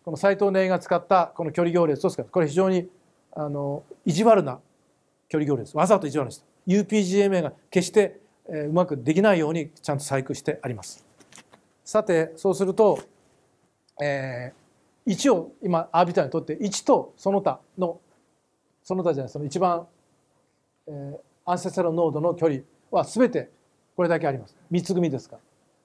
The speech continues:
で、そうすると、まあ、いろんな距離が出てきますが、一番小さいのは五です。で、五が正しい。それは何のこと言ってるかというと、あ、そう、図を出さないといけないな。失礼。ここですね。これも斉藤寧の、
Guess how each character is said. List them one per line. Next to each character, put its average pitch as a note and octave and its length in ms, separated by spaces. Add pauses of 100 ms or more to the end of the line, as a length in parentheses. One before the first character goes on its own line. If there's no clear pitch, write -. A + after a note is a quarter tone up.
で、 G3+ 40
そ A#3+ 140
う A#3 60
す A#3+ 100
る A3 100
と、 A#3 360 (120)
ま G3+ 80
あ、 G3 40
い - 20
ろ A#3 140
ん A#3 60
な A3+ 120
距 A3 100
離 G#3+ 140
が E3 80
出 E3 140
て E3 80
き D#3 40
ま D3+ 120
す E3 60
が、 F3+ 40
一 D#3+ 180
番 A#3 160
小 G#3+ 140
さ F#3+ 140
い - 20
の C#3+ 60
は B2+ 120
五 E3+ 140
で C3 120
す。 - 180 (1040)
で、 F3 140
五 G#3+ 180
が F#3+ 280
正 C#3 400
し - 40
い。 - 40 (340)
そ - 80
れ - 40
は E3 40
何 F#3+ 140
の F#3+ 60
こ D#3+ 80
と C#3 60
言 C3+ 80
っ - 20
て C#3+ 80
る C3 60
か C3+ 120
と C3+ 80
い B2+ 40
う C3+ 40
と、 F#3 300 (1300)
あ、 D3+ 80
そ C3+ 140
う、 A#2 60
図 A#2+ 120
を F#3 100
出 F3 120
さ F#3+ 100
な D#3+ 80
い B2+ 40
と - 80
い A2 40
け A2 40
な A2 60
い A2+ 40
な。 A#2 80
失 - 160
礼。 A#2 120 (1400)
こ E3 140
こ D#3+ 80
で C#3+ 80
す - 80
ね。 C#3 140 (440)
こ G#3+ 120
れ A3 40
も G#3 100
斉 F#3 200
藤 F#3 160
寧 F3 140
の、 E3 240